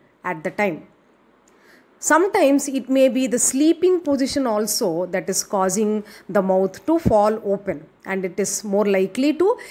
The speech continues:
leak saliva rather than swallowing it. So the simplest answer is that we actually drool because our mouth is open.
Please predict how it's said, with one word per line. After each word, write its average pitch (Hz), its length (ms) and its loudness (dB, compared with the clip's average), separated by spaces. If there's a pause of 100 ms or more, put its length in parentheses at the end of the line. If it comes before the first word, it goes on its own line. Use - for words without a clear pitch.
(120)
leak 294 460 2
saliva 180 720 0 (240)
rather 185 320 0
than 180 360 -2 (360)
swallowing 196 640 2
it. - 240 -20 (380)
So 214 480 2 (180)
the 190 100 0
simplest 269 600 0
answer 269 480 2
is 330 440 2
that 214 360 -2
we 190 140 -2
actually 220 500 -4
drool 269 460 2
because 202 500 0
our 185 320 -6
mouth 156 340 -8
is 262 140 -2
open. 311 400 0